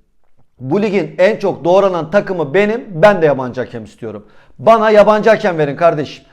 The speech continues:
Beni burada Türk hakemleri doğruyor. Benim maçımı doğru düzgün yönetemiyor. Bana yabancı hakem verin. Ben Türk hakem falan istemiyorum o zaman. Burada en çok konuşacak takım benim. Kimse kusura bakmasın.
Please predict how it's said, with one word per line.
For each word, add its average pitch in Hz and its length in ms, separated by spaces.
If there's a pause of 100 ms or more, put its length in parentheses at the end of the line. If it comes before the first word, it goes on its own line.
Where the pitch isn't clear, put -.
(220)
Beni 220 280
burada 214 280
Türk 226 220
hakemleri 202 520
doğruyor. 208 440 (320)
Benim 240 220
maçımı 220 360
doğru 226 220
düzgün 190 200
yönetemiyor. 214 600
Bana 247 180
yabancı 302 360
hakem 254 300
verin. 165 220 (380)
Ben 269 200
Türk 277 160
hakem 269 260
falan 247 240
istemiyorum 277 480
o 202 80
zaman. 156 280
Burada 208 200
en 233 100
çok - 480
konuşacak 208 520
takım 214 280
benim. 165 240
Kimse 185 280
kusura 202 300
bakmasın. 147 400